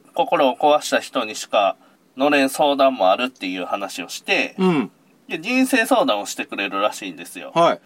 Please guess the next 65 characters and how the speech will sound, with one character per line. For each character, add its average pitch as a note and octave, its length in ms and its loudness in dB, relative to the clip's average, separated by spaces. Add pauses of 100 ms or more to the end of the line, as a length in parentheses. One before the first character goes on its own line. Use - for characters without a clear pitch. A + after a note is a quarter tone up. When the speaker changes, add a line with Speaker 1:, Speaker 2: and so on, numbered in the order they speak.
(100)
Speaker 1:
隊 B3+ 160 4
長 C4 120 2
さ C#4+ 260 2
ん、 - 60 -12 (140)
お G3 80 0
便 D4 260 4
り C3+ 80 -2
送 - 220 0
っ - 40 -8
て D#3 140 -2
る C#3 100 2
ん A2+ 40 -6
で F#2+ 80 -6
す - 100 -16
か？ - 340 -4 (320)
Speaker 2:
あ、 C4 40 4
送 C4+ 160 0
っ - 20 -6
て C#4 80 2
ま C4 140 6
す - 100 -2
よ。 - 160 -4 (340)
Speaker 1:
何 F3 320 4
本 G3 220 6
送 A3 160 -6
る C3 80 -4
よ E2 140 -8
ね？ F2 80 -20 (320)
Speaker 2:
今 B3+ 360 8
も C4 140 8
う A3+ 60 6
二 C#4+ 260 6
十 D4 320 4
何 G3+ 300 4
本 E3 160 2
送 C#3 140 -4
っ - 20 -20
て F3+ 160 2
ん E3+ 40 -4
じ D3+ 60 0
ゃ A#2+ 40 -2
な F#2+ 180 -4
い？ - 80 -8 (400)
Speaker 1:
ち - 80 2
ょ C#4+ 60 4
っ C#4 40 -2
と - 160 0
狂 F4 380 4
気 C#4+ 160 2
じ C4 100 4
み C4+ 160 6
て C4 140 2
ま G#3+ 100 4
す - 160 -12
よ E3 140 -10
ね、 - 180 -18 (160)
送 D3+ 240 0
る C#3 80 2
本 C#3+ 280 0
数 A#2 260 -6
が。 G#2+ 220 0 (420)
Speaker 2:
い C4+ 60 4
や B3+ 100 6
い G#3 40 4
や、 F3+ 100 4